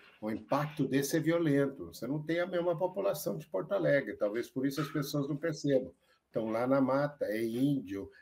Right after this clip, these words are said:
é caboclo, é quilombo, então não, não me afeta. Agora, quando vê branquinho, bonitinho, com criancinha, cachorrinho,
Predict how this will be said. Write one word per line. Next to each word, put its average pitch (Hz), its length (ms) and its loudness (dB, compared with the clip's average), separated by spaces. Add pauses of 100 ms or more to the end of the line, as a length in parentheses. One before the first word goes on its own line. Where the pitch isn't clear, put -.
é 107 100 -4
caboclo, 113 1000 0 (260)
é 107 540 6 (220)
quilombo, 120 640 4
então 156 240 -4 (160)
não, 156 220 -2 (100)
não 135 140 6
me 165 100 6
afeta. 120 500 2
Agora, 120 320 2
quando 156 300 0
vê 123 160 2
branquinho, 123 720 2 (480)
bonitinho, 123 680 4
com 131 160 -2
criancinha, 131 760 2
cachorrinho, 131 840 2